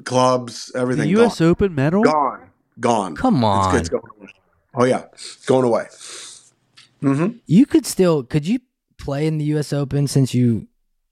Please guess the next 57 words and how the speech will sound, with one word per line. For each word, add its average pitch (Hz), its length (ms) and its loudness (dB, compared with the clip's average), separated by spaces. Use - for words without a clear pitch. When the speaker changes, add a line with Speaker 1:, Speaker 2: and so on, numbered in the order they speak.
Speaker 3:
are - 80 -20
you 131 120 4
exempt? 139 500 0
Speaker 1:
No. 156 380 0
Speaker 3:
No. 101 340 0
Speaker 1:
Oh, 180 60 0
hell 170 320 0
no. 104 100 -16
Speaker 3:
I 160 60 -6
didn't 160 180 2
know. 240 60 8
Speaker 1:
Man, 254 160 2
mind 254 280 -2
you, 170 120 -2
it 160 60 -8
was 151 100 -6
fourteen, 190 480 -2
fifteen 185 400 -4
years 175 200 -2
ago. 143 140 -4
No, 175 140 -2
no, 156 100 -6
no. 127 140 -6
You 147 160 -6
only 170 160 -4
get 151 100 -4
exempt 127 300 -6
for 123 80 -12
the 113 60 -10
next 120 320 -8
year. - 100 -20
Speaker 3:
Okay. 85 300 -10
Speaker 1:
And 147 100 -4
if - 100 -8
you 147 140 -8
win 226 300 -4
the - 60 -2
Speaker 3:
Fun. 160 60 -2
Speaker 1:
U 139 120 -2
S 131 140 -6
Open, 127 380 -8
you, 135 160 -6
I 143 80 -2
think 170 160 -6
it's 135 120 -10
a 127 40 -8
five-year 143 640 -4
exemption 104 480 -20
or 101 60 -20
a - 40 -20
ten-year 110 380 -14
exemption. - 160 -16
Speaker 2:
Bash 156 260 0
wants 131 140 -6
a 107 60 -2
lifetime 107 400 0
exemption 92 580 -4